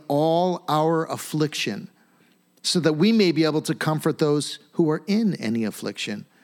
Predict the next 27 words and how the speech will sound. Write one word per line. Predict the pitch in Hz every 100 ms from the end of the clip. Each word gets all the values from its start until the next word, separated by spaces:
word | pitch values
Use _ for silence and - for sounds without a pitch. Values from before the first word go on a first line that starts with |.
| _ -
with | 135 139
the |
comfort | 147 - 175 175 113 110 - - _ _ _ _ _ -
with | 131
which | 120 127 -
we | 127
ourselves | 127 123 123 110 113
are | 123
comforted | - 110 107 113 113
by | 110 110
God. | 123 139 127 139 _ _ _ _ _ _ _ _ _ _ _ - -
For | - 175
as | 208 185
we | 220
share | 190 226 196
abundantly | 175 127 170 220 226 208 190 170
in | 156 147
Christ's | - - 160 170 - - - -
sufferings, | - - 185 - 117 107 104 117 - -
so | - - 180 160
through | - 170
Christ | - 180 160 143 -
we | 139
share | - 139
abundantly | 127 135 135 127 143 131
in | 123
comfort | - - 175 - 113 -